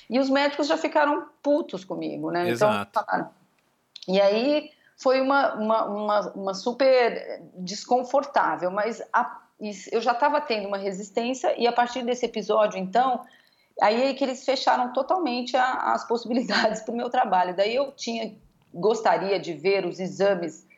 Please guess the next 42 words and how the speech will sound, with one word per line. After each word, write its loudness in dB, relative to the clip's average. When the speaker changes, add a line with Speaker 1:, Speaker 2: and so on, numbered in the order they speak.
Speaker 1:
é, 4
de -8
sanguíneos 0
dos -4
jogadores 2
e -6
os -6
testes 2
de 0
aptidão -2
que -4
eles -4
tinham -2
feito 0
lá 4
durante 0
o 2
tempo -2
que -4
eles -6
já 0
estavam 2
lá, 2
porque -6
eles -6
chegaram 2
e -4
depois -2
que -4
eu 2
cheguei. -4
Aí 4
eu 4
fui 0
falar 2
com 0
o 0
médico. -2
Eu -4
falei, 2
é, 2
"Escuta", 0